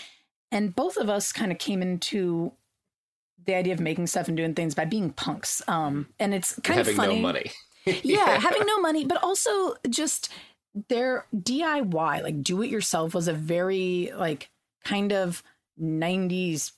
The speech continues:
Speaker 1: punk thing that came into the mainstream. Like, I actually was pulling out some of my old books,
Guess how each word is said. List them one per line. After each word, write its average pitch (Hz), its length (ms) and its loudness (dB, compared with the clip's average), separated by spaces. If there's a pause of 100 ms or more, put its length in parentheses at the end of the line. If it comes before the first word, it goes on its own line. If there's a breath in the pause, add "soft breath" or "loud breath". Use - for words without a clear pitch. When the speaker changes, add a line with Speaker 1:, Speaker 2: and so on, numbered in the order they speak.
Speaker 1:
punk 175 300 -2
thing 254 240 0
that 220 120 -2
came 170 220 0
into 180 140 0
the 175 100 0
mainstream. 156 520 0
Like, 175 240 -2 (380 loud breath)
I 202 60 2
actually 175 260 2
was 185 100 0
pulling 190 300 0
out 180 120 0
some - 120 0
of 202 60 0
my 180 120 2
old 170 220 0
books, 175 300 -2